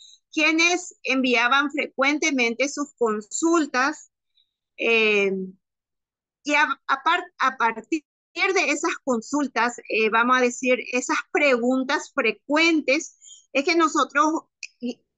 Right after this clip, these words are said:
eh, empezamos a elaborar guías en un formato, este, basado en preguntas y respuestas,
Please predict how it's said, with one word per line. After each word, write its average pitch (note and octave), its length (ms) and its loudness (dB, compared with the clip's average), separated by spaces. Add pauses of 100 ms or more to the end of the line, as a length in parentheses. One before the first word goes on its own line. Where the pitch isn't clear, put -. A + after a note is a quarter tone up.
eh, A#3 540 2 (160)
empezamos C#4+ 600 0 (120)
a D4 80 2
elaborar C4 600 2 (140)
guías C#4 580 0 (1000)
en B3+ 180 4
un C#4+ 160 0
formato, C4 880 2 (180)
este, A#3 640 0 (160)
basado E4 520 2
en G4 120 0
preguntas C#4+ 560 0 (120)
y D4 120 -4
respuestas, B3 1080 -4